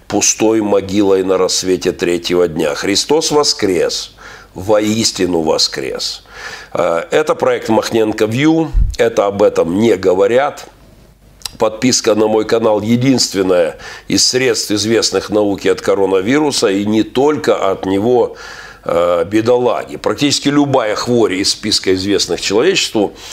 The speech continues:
болезней решительно отступает, если вы нажмёте кнопку "Подписаться" на моём канале. Но главное, не забудьте про колокольчик, он там же рядом с этой кнопочкой. С две тысячи восьмого года,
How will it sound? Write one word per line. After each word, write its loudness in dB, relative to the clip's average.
болезней 0
решительно 0
отступает, -2
если 0
вы 2
нажмёте 0
кнопку -2
"Подписаться" 0
на 2
моём 0
канале. -2
Но 2
главное, 2
не 0
забудьте 0
про -2
колокольчик, 0
он 0
там 0
же 0
рядом 2
с 0
этой 2
кнопочкой. -2
С -4
две 2
тысячи 0
восьмого 2
года, 2